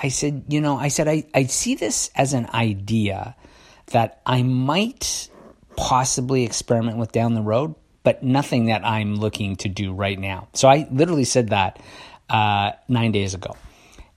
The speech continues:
And the next day, I ended up, um, sort of experimenting with the idea.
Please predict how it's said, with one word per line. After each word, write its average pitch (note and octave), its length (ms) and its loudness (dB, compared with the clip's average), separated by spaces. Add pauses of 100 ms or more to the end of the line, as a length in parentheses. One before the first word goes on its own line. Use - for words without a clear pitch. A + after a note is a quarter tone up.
(160)
And B2 400 2
the C3 120 4
next D3+ 580 2
day, A2 720 0 (100)
I B2 200 2
ended A#2 540 0
up, G#2 480 -2 (140)
um, G#2 520 -2
sort A2 200 -2
of G#2+ 80 -2
experimenting A2+ 640 0
with F#2+ 120 -4
the F#2+ 160 -2
idea. F#2 460 -6